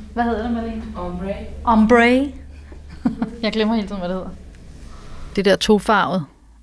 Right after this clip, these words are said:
Speaker 1: øh, der er så smart lige nu. Øh, det er min næste paryk, der er på vej hjem,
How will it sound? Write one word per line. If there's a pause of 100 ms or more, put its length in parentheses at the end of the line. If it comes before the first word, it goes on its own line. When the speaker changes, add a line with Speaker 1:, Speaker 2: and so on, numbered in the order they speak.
(120)
Speaker 1:
øh,
der
er
så
smart
lige
nu. (560)
Øh,
det
er
min
næste
paryk,
der
er
på
vej
hjem,